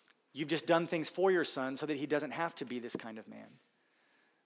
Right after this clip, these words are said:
Sisters, I want to encourage you this morning to seek to see the men around you become more like Christ, not to oppose it,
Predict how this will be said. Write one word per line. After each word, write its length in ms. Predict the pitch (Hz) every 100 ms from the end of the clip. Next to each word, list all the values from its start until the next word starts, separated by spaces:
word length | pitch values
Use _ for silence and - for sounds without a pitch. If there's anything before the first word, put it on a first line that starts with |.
| _ _ _ _ _ _ _ _ _
Sisters, 460 | - 170 - 143 131
I 60 |
want 160 | 147 160
to 60 | 147
encourage 440 | 135 151 156 135
you 80 | 135
this 180 | 123 -
morning 380 | 139 135 123 123 _ _ _ _ _ _ _ _ _ _ _ _ - - 139
to 120 | 165
seek 420 | - - 202 202
to 100 | -
see 180 | - 175
the 100 | 143
men 220 | 151 170
around 500 | 160 147 151 160 147
you 100 | 139
become 340 | 123 139 151 143
more 180 | 147
like 200 | 139 135
Christ, 460 | - 160 139 135 -
not 220 | 156 160
to 120 | 170
oppose 380 | 143 - 156 156
it, 220 | 170 170